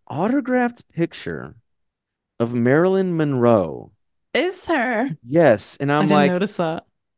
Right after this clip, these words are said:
Speaker 1: "Yeah. Are you serious?" It was like, it was basically right there in the frame. It was framed more than, like, the other picture.
Speaker 2: Was it? Oh,
Speaker 1: Yes.
Speaker 2: God.
Speaker 1: So then he's like, "For some reason, for no particular reason, he was shot." And I'm like, "There are a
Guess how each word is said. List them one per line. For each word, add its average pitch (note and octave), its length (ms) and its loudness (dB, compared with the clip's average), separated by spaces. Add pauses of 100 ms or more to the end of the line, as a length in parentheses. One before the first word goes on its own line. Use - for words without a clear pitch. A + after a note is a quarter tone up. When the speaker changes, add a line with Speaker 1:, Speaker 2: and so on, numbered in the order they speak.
(160)
Speaker 1:
"Yeah. D#3 460 0 (300)
Are - 60 -2
you B3+ 120 0
serious?" D4+ 360 0
It D#4+ 60 2
was D#4+ 100 0
like, C#4+ 120 0
it - 60 -2
was C4 120 -2
basically A#3 460 -2 (120)
right F3+ 320 0
there A#3 160 0
in B3+ 80 -2
the F#3 60 2
frame. A#3 440 0
It D3 40 -2
was D3 120 -6
framed G#3+ 340 -4
more G#3+ 240 4
than, G3 160 0
like, F3+ 200 -2
the - 100 -2
other B3+ 140 2
picture. D3+ 380 -4
Speaker 2:
Was A3 200 -2
it? C4+ 220 -2
Oh, F#3 220 -2
Speaker 1:
Yes. - 100 -4
Speaker 2:
God. D#3+ 300 0 (560)
Speaker 1:
So F#3+ 460 4 (600)
then D#3+ 200 2
he's D3+ 140 0
like, A#2+ 260 2
"For C3 80 -10
some F3+ 360 0
reason, D#3+ 500 4
for C#3 120 2
no F3 160 4
particular C3 600 2
reason, B2+ 480 2
he C#3+ 160 2
was A2 180 0
shot." B2 600 2
And B2 80 -4
I'm B2+ 80 -4
like, B2+ 200 -2
"There C#4 500 4
are F#3 120 4
a A#2+ 80 -4